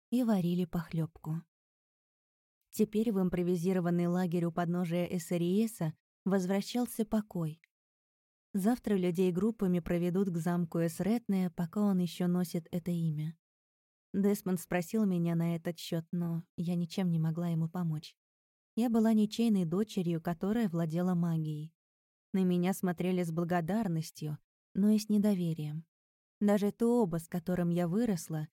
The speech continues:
сегодня глядел на меня с отчужденным уважением. Или ему было стыдно передо мной.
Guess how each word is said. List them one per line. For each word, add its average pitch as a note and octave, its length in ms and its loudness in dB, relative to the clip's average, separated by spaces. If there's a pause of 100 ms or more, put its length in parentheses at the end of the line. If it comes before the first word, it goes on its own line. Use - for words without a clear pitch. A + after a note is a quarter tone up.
(200)
сегодня G#3 540 2
глядел F3+ 420 0
на G3 140 4
меня F3 280 0
с - 100 -10
отчужденным F3 800 0
уважением. D#3 760 -4 (880)
Или F3 440 0
ему F3 320 0
было E3+ 240 -2
стыдно E3 440 -2
передо E3 340 -4
мной. D#3 400 -4